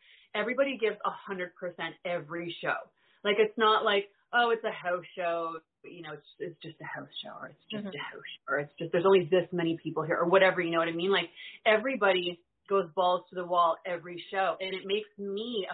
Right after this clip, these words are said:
Speaker 1: fan. And I love, after being twenty years in the business, still getting, like, that kind of fan feeling, or still getting goosebumps when you see something happening, or still popping for something. That's a really big deal.
Speaker 2: Mm-hmm.
Speaker 1: Um, so it's, it's really cool and it's really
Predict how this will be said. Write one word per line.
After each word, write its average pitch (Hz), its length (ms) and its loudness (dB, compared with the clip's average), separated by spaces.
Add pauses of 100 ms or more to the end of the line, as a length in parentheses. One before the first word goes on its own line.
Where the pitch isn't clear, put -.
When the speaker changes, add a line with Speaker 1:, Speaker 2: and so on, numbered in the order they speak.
(160)
Speaker 1:
fan. 190 240 -4 (340)
And 214 80 -2
I 202 140 4
love, 208 580 0
after 196 240 -10
being 180 300 -12
twenty 196 160 -10
years 180 240 -8
in 170 60 -14
the 170 80 -10
business, 175 480 -8
still 196 180 0
getting, 190 240 0
like, 165 220 -6
that 180 200 0
kind 180 140 -6
of - 60 -10 (120)
fan 185 320 -2
feeling, 196 280 2
or 165 160 -6
still 196 160 -2
getting 208 260 0
goosebumps 196 480 2
when 202 140 -4
you 190 180 -4
see 202 160 -4
something 196 300 -2
happening, 190 440 0
or 175 140 -6
still 208 260 2
popping 196 440 4
for 202 180 -2
something. 220 400 -2 (360)
That's 269 180 4
a - 20 -4
really 233 220 2
big 190 180 2
deal. 240 220 -2 (280)
Speaker 2:
Mm-hmm. 202 160 -2
Speaker 1:
Um, 196 380 0 (260)
so 208 200 0
it's, 214 220 -8
it's 226 180 -10
really 269 380 -6
cool 226 200 -10
and 214 80 -4
it's 196 120 -10
really 214 240 -6